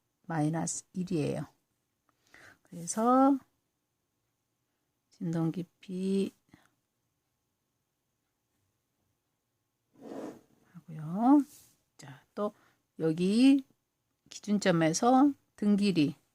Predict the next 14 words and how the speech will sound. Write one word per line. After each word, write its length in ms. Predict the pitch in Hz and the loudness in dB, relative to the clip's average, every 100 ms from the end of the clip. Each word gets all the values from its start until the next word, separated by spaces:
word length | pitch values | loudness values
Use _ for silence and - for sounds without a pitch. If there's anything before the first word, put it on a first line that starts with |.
| _ _ _ _ _ _ _ | _ _ _ _ _ _ _
등 200 | 196 190 | -4 -2
길이 600 | 190 190 180 185 185 190 _ _ _ | 0 0 2 2 0 -2 _ _ _
보통 460 | 175 - 202 254 208 | -14 -6 0 2 2
오오 260 | 185 254 294 | 2 4 4
사이즈 300 | 247 226 220 | 4 2 0
같은 280 | 208 - | -2 -2
경우는 640 | 180 165 160 165 196 160 170 _ _ _ _ _ | -2 2 2 2 2 0 -2 _ _ _ _ _
삼십팔이지만 960 | - - 233 - - 247 233 196 175 180 | -14 -6 -6 -8 -8 -6 -6 -4 -2 -2
제가 380 | - 170 170 175 - | -4 -6 -4 -6 -8
키가 240 | - 330 | -8 -4
있다 280 | 262 - 196 | -4 -4 -6
보니까 680 | 180 165 151 - 214 175 - _ _ _ | -4 -4 -6 -4 -2 -2 -6 _ _ _
사십이 480 | _ 202 190 - - | _ -10 -10 -8 -10
돼요. 260 | 214 165 | -8 -8